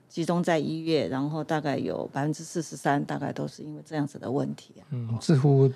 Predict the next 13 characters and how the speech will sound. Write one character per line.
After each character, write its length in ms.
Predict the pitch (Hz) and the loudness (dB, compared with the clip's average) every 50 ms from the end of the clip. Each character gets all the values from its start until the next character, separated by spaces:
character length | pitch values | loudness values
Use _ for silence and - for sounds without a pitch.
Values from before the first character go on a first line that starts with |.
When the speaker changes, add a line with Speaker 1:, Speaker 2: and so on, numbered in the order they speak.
| - 240 247 | 0 -4 0
Speaker 2:
有 200 | 196 120 110 110 | 2 4 4 6
这 120 | 107 131 | 6 8
样 100 | 131 127 | 8 8
的 60 | 113 | 8
数 200 | 104 - - 135 | 6 4 4 2
据 220 | 113 107 - 123 113 | 2 4 4 4 4
了。 200 | 107 107 113 - - | 4 4 0 -2 -6
Speaker 1:
是， 480 | - - - - 165 160 147 139 123 - - | -14 -20 -20 -18 -16 -16 -16 -16 -18 -16 -10
那 260 | 143 175 175 170 165 | -4 -2 0 0 -2
所 260 | - - - - 190 196 | -2 -2 2 4 4 6
以 180 | 202 180 165 147 | 6 4 4 2
其 200 | - - 160 165 | 0 0 -2 -2
实， 380 | 156 - - 147 156 156 151 | -2 -2 0 2 2 4 2